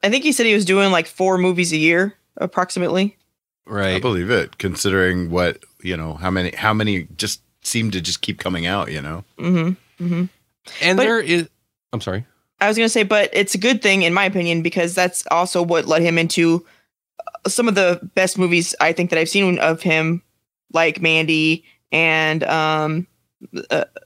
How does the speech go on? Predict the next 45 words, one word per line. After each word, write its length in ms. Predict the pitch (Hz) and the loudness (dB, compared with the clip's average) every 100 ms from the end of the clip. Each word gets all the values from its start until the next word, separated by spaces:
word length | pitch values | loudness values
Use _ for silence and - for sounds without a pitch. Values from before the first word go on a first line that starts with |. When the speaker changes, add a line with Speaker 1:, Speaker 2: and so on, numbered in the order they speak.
| - | -10
Speaker 1:
Color 240 | - 165 | -2 -2
of 80 | 165 | -2
Space 560 | - 156 165 160 - - | -2 0 2 2 -2 -2
and 520 | 156 156 156 156 156 - - _ - | 0 2 0 0 -4 -8 -20 _ -2
other 160 | 165 165 | 0 0
things 220 | 147 147 | -2 -4
like 120 | 110 | -2
that. 280 | 104 - - _ _ _ _ - - - - | 0 -2 -6 _ _ _ _ -20 -20 -20 -12
Speaker 2:
Right, 460 | 190 220 143 95 - 151 | -2 0 0 -2 -8 -4
right, 300 | 196 127 113 | -2 -2 -4
because 480 | 135 170 156 - - | -4 -2 -2 -6 -8
some 260 | - 185 | -6 -4
of 80 | 185 | 0
those, 360 | 165 151 - - _ _ _ _ _ - | 0 0 -4 -14 _ _ _ _ _ -20
he 200 | 95 101 | -16 -8
do-, 200 | 107 98 - | -6 -6 -8
he 260 | 104 101 | -10 -8
did 320 | 98 107 110 - - | -2 -2 -2 -8 -8
several, 540 | 123 117 127 135 135 _ _ _ _ _ | -6 -2 0 -2 -4 _ _ _ _ _
you 140 | 196 | -2
know, 220 | 294 285 262 | 2 2 0
and 180 | 208 185 | -2 0
Mom 260 | 156 175 214 | 2 2 2
and 120 | 127 | 2
Dad, 420 | 120 123 151 175 | 2 2 0 -2
like, 160 | 135 147 | -2 0
I 60 | |
don't 120 | 151 143 | 0 0
know 100 | 147 | -2
if 100 | 147 | -4
he 80 | |
counts 260 | 143 147 135 | -4 -4 -2
that 160 | 117 131 | -2 -2
as 100 | 151 | -2
one 140 | 156 | -2
of 60 | 156 | -2
them, 180 | 180 180 | -2 -2
but 120 | 107 | 0
Mom 180 | 135 175 | 0 0
and 100 | 127 | 0
Dad 160 | 131 | 0
was 120 | 165 165 | 0 -2
a 40 | |
good 160 | 175 165 | -4 0
movie. 460 | 170 165 185 214 | 0 0 0 -2